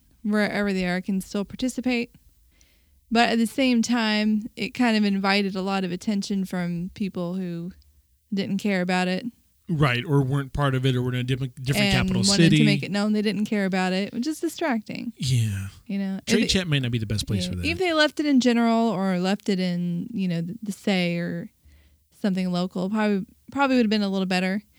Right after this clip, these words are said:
Speaker 1: But it did, <sighs> it did kind of irritate me. I understand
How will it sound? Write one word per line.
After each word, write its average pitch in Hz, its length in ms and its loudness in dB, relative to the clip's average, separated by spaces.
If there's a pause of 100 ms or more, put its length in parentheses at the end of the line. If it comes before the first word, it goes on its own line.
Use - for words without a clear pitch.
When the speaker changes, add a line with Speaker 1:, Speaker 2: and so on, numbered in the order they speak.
(580)
Speaker 1:
But 370 240 2
it 330 160 -4
did, 403 360 0
<sighs> - 1800 -16
it 247 120 2
did 311 240 0
kind 285 340 2
of 220 120 -4
irritate 233 500 2
me. 190 160 -2
I 311 200 2
understand 202 840 0